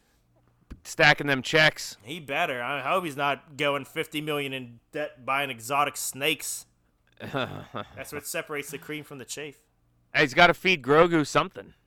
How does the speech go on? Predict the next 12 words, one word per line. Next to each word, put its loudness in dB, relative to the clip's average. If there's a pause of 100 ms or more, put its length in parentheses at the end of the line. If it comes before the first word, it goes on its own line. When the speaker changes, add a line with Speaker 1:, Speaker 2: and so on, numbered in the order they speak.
Speaker 2:
Mm-hmm. -16 (1500)
Speaker 1:
Um, 2 (1080)
<laughs> -16 (1500)
separates -16
the -10
cream -12
from -18
the -10
chaff. -6
Speaker 2:
<laughs> -14 (1900)
Speaker 1:
So -6
good. -4